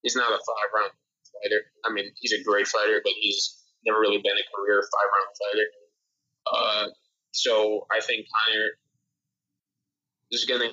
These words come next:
go in. He's gonna, gonna not be super aggressive, but he's gonna try and walk Cowboy down, and he's gonna be able to hit him.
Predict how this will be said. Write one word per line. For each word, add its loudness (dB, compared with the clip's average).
go 4
in. 0
He's -2
gonna, -4
gonna 0
not 0
be 0
super 0
aggressive, 2
but 4
he's -2
gonna 2
try 4
and -14
walk 6
Cowboy 4
down, 4
and 2
he's 0
gonna 0
be 2
able 4
to 2
hit 4
him. -4